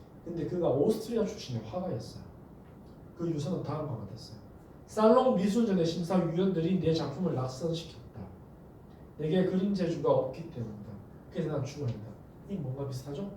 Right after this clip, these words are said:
미셸 룽 가이드, 미셸 룽 가이드 있죠. 미셸 룽에서 뭐 별 두 개, 세 개 받다가 별 한 개, 두 개로 떨어지면 자살하는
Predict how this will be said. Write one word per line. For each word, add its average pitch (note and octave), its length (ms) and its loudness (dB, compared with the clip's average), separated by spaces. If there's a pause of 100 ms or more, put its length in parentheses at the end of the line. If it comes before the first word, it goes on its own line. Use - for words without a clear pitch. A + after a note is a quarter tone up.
(160)
미셸 G3 380 -6
룽 G3+ 100 -6
가이드, A2 200 -10 (160)
미셸 A#3+ 340 0
룽 G3 120 0
가이드 A2+ 260 -2 (100)
있죠. - 180 -16 (520)
미셸 A#3 360 0
룽에서 F3 200 -2
뭐 C#3+ 180 -6
별 F3+ 240 0
두 E3 160 -4
개, G3 160 0
세 D#3 200 -6
개 F#3 360 -4 (580)
받다가 F3+ 640 -2 (640)
별 E3+ 460 0
한 G#3 280 -4
개, F#3 380 0
두 E3 120 -8
개로 F3+ 260 -4
떨어지면 D3+ 340 -4
자살하는 D3+ 600 -6